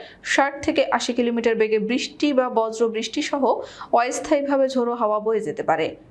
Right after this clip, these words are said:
এসব এলাকার নদীবন্দর সমূহকে দুই নম্বর নৌ হুঁশিয়ারি সংকেত দেখাতে বলা হয়েছে। বিএনপি মহাসচিব মির্জা ফখরুল ইসলাম আলমগীর বলেছেন, ফ্যাসিস্ট আওয়ামী সরকার তাদের সকল অপকর্মকে আড়াল করতেই সরকারি জুলুমের মাত্রা বৃদ্ধি করেছে।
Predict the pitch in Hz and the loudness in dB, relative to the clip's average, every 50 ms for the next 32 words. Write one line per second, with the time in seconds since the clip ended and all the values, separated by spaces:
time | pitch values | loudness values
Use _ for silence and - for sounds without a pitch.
0 | - - 220 - - 220 220 - - 233 226 226 226 220 226 220 220 214 226 240 | -4 -2 0 0 2 0 0 2 2 2 0 2 2 0 0 0 -4 -6 -6 -4
1 | 254 254 254 262 285 285 - - 262 240 262 262 240 240 233 - - - - - | -4 -2 0 0 0 0 0 -2 0 0 0 0 0 2 0 0 0 -4 -10 -12
2 | - - - 226 214 262 262 262 262 277 277 277 277 277 277 254 247 247 254 247 | -14 -8 -2 0 2 2 2 2 0 0 2 2 2 2 2 0 0 0 -2 -2
3 | - 254 247 - - 269 277 285 277 - 254 254 254 233 214 - 185 185 - 208 | -4 -6 -4 0 0 0 0 0 0 0 0 0 2 0 2 2 0 0 0 -2
4 | - 175 151 120 107 175 - 143 135 - - 196 - - - - - _ _ _ | 0 0 0 0 0 -2 -4 -6 -6 -2 -2 -2 -2 -4 -10 -18 -20 _ _ _
5 | _ - - - _ _ _ _ _ _ _ _ _ - - 226 269 285 294 294 | _ -20 -20 -20 _ _ _ _ _ _ _ _ _ -14 -10 -10 -10 -10 -8 -6
6 | 294 285 339 339 330 330 330 320 320 330 320 330 320 320 277 277 269 254 277 277 | -2 0 0 0 2 0 0 2 2 2 2 2 2 4 4 2 4 2 2 2
7 | 277 277 269 277 269 247 254 254 - 254 240 240 - - 226 220 226 226 220 226 | 2 -2 0 0 0 0 0 2 2 0 2 2 2 0 2 0 0 -2 -2 -2
8 | 226 208 208 208 208 208 226 254 302 440 453 - - - - 269 254 262 - 311 | -2 0 0 0 -2 0 -2 -2 -2 -4 -8 -12 -6 0 0 0 2 2 0 0
9 | 302 302 311 302 - - 240 240 247 254 254 254 262 269 269 - - - 254 240 | 0 0 -2 0 2 2 2 2 0 -2 0 0 0 0 -2 -4 -2 -2 -2 -2
10 | 240 - 240 240 240 233 226 220 226 226 220 - - 233 233 254 240 - - - | 0 0 0 0 0 -2 0 0 0 -2 -2 -4 -4 -2 0 0 -2 0 0 0
11 | 220 220 - 254 254 269 254 254 262 262 - 226 294 - - - - - - - | 0 0 0 0 0 0 0 0 0 0 2 0 0 0 -2 -10 -14 -12 -4 0
12 | - 233 233 240 254 277 294 - 294 277 277 277 - 277 269 269 - - 262 226 | 0 2 2 0 0 -2 -2 0 0 0 0 0 0 0 0 0 2 0 0 2
13 | 220 247 240 233 226 220 220 220 226 220 220 226 220 208 202 202 - 220 208 202 | 2 2 2 2 2 2 2 2 2 0 0 0 0 0 0 0 -2 -2 0 0
14 | 202 208 202 - - - 165 135 - - 190 - - | 0 -2 -4 -4 -6 -4 -4 -2 0 2 0 0 0